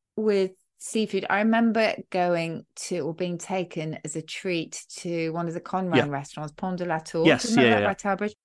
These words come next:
Speaker 1: And, and all this amazing stuff that would arrive on this platter. And I had zero idea how to use all these tools that came with
Speaker 2: <laughs>
Speaker 1: them.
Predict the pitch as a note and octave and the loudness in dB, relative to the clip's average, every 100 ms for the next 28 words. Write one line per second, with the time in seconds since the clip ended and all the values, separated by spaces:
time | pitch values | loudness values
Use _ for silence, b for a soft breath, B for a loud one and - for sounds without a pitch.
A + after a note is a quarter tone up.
0 | _ _ _ A3+ A#3+ A3+ A#3 C4+ A#3+ B3+ | _ _ _ -2 2 4 4 4 2 2
1 | A#3+ A#3+ A#3+ A#3 A3+ A#3 B3 - F#3+ F#3 | 4 8 8 6 2 2 0 0 0 4
2 | F#3 F#3 F3 E3+ - G#3 - F3 E3 E3+ | 4 2 -2 -4 -4 -6 -4 -4 -4 -4
3 | G3+ - - G#3 G3 G3 B3+ A#3+ F#3 E3+ | -6 -8 -6 -2 0 4 6 6 6 4
4 | D#3+ D3 C#3+ D#3 D#3 F3 E3+ D#3+ D#3+ E3 | 2 -2 0 -2 -4 -4 -4 -4 -6 -6
5 | D#3+ - A3 E3 D3 - A3+ C#4+ E3 C#4 | -8 -2 0 0 -4 0 0 2 2 2
6 | D#3 - - D#3 | 0 -4 -4 -8